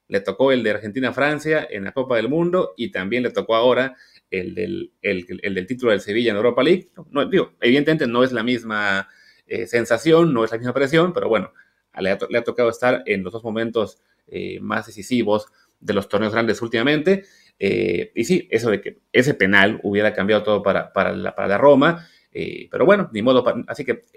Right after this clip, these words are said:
es una pena porque sí creo que no, no es bueno que haya tal in-, influencia arbitral en una final de, de torneo continental, pero, este, pues ya, no, no podemos quedarnos únicamente con eso.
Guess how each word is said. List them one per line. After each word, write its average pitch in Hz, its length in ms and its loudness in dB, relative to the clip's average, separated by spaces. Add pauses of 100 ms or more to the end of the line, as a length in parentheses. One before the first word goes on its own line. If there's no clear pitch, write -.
(180)
es 170 120 6
una 190 160 6
pena 196 360 6
porque - 240 -4
sí 123 180 -2
creo 110 220 0
que 101 220 -8 (280)
no, 113 340 -6
no 139 180 4
es 143 100 4
bueno 131 500 4
que 113 140 2
haya 120 240 2
tal 113 440 0
in-, 110 240 -8 (100)
influencia 127 440 -2
arbitral 120 480 0 (260)
en 104 140 -2
una 120 160 2
final 110 380 -2
de, 95 400 -2
de 92 100 -16
torneo 104 300 -4
continental, 117 680 0 (760)
pero, 180 460 8
este, 90 680 -6
pues 98 140 -6
ya, 95 180 -2
no, 101 200 -4
no 120 200 2
podemos 113 380 0
quedarnos 107 380 0
únicamente 107 440 -4
con 123 140 0
eso. 156 400 -2